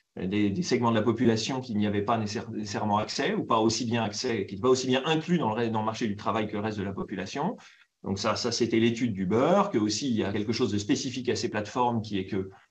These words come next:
euh, ça permet aux individus d'expérimenter, un peu comme des entrepreneurs peuvent expérimenter. Il s'avère que ça correspond aux conclusions d'une étude que j'ai publiée par ailleurs dans une revue à comité de lecture sur le plan d'accès, euh, plan d'accès, euh, euh,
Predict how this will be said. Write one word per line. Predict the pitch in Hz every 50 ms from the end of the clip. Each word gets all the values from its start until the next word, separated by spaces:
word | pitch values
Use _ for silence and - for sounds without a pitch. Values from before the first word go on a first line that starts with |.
| _ _ - -
euh, | 90 92 87 - - - - _ _ - - 87
ça | - - 131 120
permet | 113 143 123 131 131 135 135 135 135
aux | 123 117 113 113 110 120
individus | 127 123 127 127 131 127 127 123
d'expérimenter, | 135 131 - - 147 131 135 131 127 123 120 - - 143 160 202 202
un | 135 117
peu | 113 131 127
comme | 127 123 107 104
des | 101 110 104 117
entrepreneurs | 113 113 - 127 - - 123 120 123 123 117 -
peuvent | 120 107 107
expérimenter. | 104 - - 113 101 107 104 104 98 98 - 131 143 175 202
Il | 185 -
s'avère | - 104 95 107 107 -
que | - 107
ça | 104 - 101 98 98 - - - - _
correspond | - 131 113 113 113 113 - 156
aux | 143 135
conclusions | 127 123 110 107 123 123 135 135 127
d'une | 123 113 110
étude | 113 104 - 135 127 -
que | - 117
j'ai | 104 113 117
publiée | 110 120 104 104 104 113 123 120
par | 117 107 87 90
ailleurs | 95 98 107 110 107
dans | 104 98
une | 95 101 101 101
revue | 95 101 98 107 98
à | 98
comité | 107 101 101 98 98 110
de | 95 98
lecture | 98 98 - - 120 117 -
sur | - - 101
le | 95 90
plan | 90 123 120 110
d'accès, | 107 104 101 101 - - 110 101 98 98
euh, | 92 95
plan | 98 - 135 123 113
d'accès, | 113 110 - - 131 117 110 104
euh, | 98 101 101 - _ _ _ _ _ _ _ _ _ -
euh, | 101 98 98 92